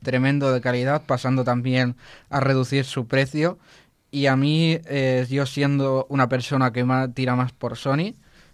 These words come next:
eh, me ha, eh, la verdad es que me ha sorprendido bastante porque hace nada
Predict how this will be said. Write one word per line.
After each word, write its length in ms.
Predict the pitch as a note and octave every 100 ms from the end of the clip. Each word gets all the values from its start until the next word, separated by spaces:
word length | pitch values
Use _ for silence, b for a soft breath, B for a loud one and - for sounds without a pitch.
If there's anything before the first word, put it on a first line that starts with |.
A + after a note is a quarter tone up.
| b
eh, 360 | - C#3 C3+ B2+
me 160 | B2 B2+
ha, 580 | C3 B2+ B2+ B2+ B2 B2
eh, 380 | C3 B2+ B2 A#2+
la 140 | A#2+ A#2+
verdad 260 | A#2 B2
es 160 | C3+ C3
que 240 | C#3 B2+
me 100 | B2+
ha 60 | B2
sorprendido 480 | C3+ B2 B2 B2+ B2
bastante 480 | A#2+ - C3 C3+
porque 220 | C#3+ A#2 A#2
hace 160 | E3
nada 360 | B2 B2 A#2+